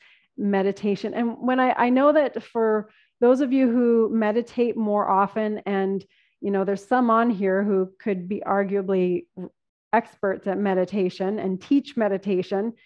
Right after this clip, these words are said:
And there are so many different forms of meditation. And in some of these studies that I was reviewing, there were, they were pointing to all, a, a number of different forms of meditation. They, they weren't pointing to just one. Some studies studied one specific style,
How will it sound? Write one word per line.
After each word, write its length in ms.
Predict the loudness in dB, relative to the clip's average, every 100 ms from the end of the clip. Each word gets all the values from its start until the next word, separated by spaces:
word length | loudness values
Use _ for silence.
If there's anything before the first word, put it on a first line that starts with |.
| _ _ _ _
And 220 | 2 4
there 180 | 4 4
are 60 | 2
so 320 | 0 0 2
many 320 | 2 2 2
different 280 | 0 -2 -6
forms 460 | -6 -2 0 0 -2
of 220 | -4 -2
meditation. 680 | -2 -2 -4 -4 -4 -4 -4
And 160 | -4
in 240 | -2 0 0
some 160 | -2
of 60 | -2
these 220 | -2 -4
studies 420 | 0 2 2 0
that 140 | -2 0
I 100 | 0
was 160 | -2
reviewing, 720 | -2 -4 -2 0 2 0 -2 -4 _ _ _ _ _ -2
there 200 | 2 4
were, 540 | 4 4 2 0 -6 -10
they 180 | 2 4
were 140 | 4
pointing 400 | 0 -2 -2 -2
to 240 | -4 -4 -2
all, 540 | 0 2 4 2 0
a, 180 | -4 -2
a 40 | 0
number 560 | 2 2 2 2 0
of 120 | 0
different 320 | -4 -4 -6 -6
forms 380 | -2 -2 -2
of 100 | -4
meditation. 640 | -2 -2 -4 -4 -6 -4 -4
They, 120 | -4
they 120 | -4 -2
weren't 260 | -2 -6
pointing 400 | -4 -4 -2 -4
to 100 | -6
just 300 | -8 -8 -8 -8
one. 340 | -4 -4 -4 -8 _
Some 300 | _ 0 2
studies 460 | 0 0 2 2 -2
studied 500 | -2 0 0 -2 -4
one 360 | -6 -2 0 -2
specific 540 | -6 -10 -6 -6 -6
style, 520 | -4 0 4 4 0